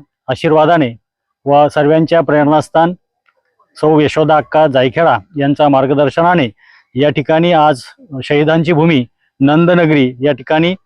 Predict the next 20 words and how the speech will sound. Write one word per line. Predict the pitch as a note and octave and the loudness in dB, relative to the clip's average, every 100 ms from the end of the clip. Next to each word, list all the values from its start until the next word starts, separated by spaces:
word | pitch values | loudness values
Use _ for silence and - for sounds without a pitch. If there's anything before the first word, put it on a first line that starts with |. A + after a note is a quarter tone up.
| _ _ _ - C3+ | _ _ _ -6 -2
एकोणपन्नासवा | C#3+ - F3+ D#3 F3 F3+ F#3 F#3 G3 G3+ | -2 0 0 0 0 2 0 0 2 2
फिरता | G3 D#3 C#3 F3 | 0 -6 -2 0
नारळी | F3 D#3 E3 E3 | 2 2 2 0
कार्यक्रम | D#3 D#3 C#3+ D#3+ E3 | 0 0 -2 -4 -2
या | D3+ | 0
ठिकाणी | C#3 C#3+ C#3+ | -2 -2 -2
संपन्न | C#3+ C3+ C#3 C#3 | -2 -2 0 0
होत | C3+ C#3 | 0 0
आहे. | A2+ G2 _ _ _ _ - C3 | -2 -4 _ _ _ _ -6 -2
या | D#3+ | 0
कार्यक्रमाची | D#3 D#3 C#3+ E3 F3+ D3+ G3 G3 - | 0 0 0 0 0 0 0 -2 -2
थोडक्यात | C#3+ C3+ E3+ | -2 -2 -2
रूपरेषा | D#3+ D3+ D#3 - | -2 -2 -2 0
आपल्याला | E3+ E3 D#3+ D#3+ | -2 0 0 2
मी | |
या | D#3 | 0
ठिकाणी | C#3 C#3 C#3+ | -2 -2 -2
सांगेन | C#3 C#3 E3 F3+ _ _ - | 0 0 -2 -4 _ _ -8
की | |
सकाळी | C#3 D3+ E3 F3 | -4 -2 0 0